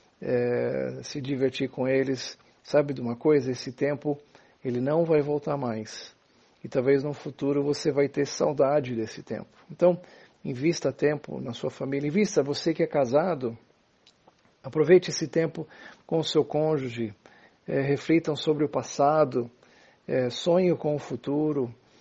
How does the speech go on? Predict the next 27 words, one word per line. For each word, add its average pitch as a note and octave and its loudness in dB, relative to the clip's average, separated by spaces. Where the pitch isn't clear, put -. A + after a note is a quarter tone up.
Agora, C3 6
semana C3 -2
passada B2+ -2
foi B2+ 0
nosso C3 -2
aniversário B2+ 0
de B2+ -14
casamento, A#2+ -2
trinta B2+ -4
anos, B2 -2
e C3 -8
nós, C3 -2
minha C3 -4
esposa C3 -2
Priscila B2+ -6
e B2+ 4
eu, C3+ 2
pudemos, C3 -4
é, A#2 -4
rever C3 0
fotos, D3 0
né, C3+ -2
do B2+ -6
nosso B2 -6
casamento, B2+ -4
do A#2+ -6
noivado, C3+ 0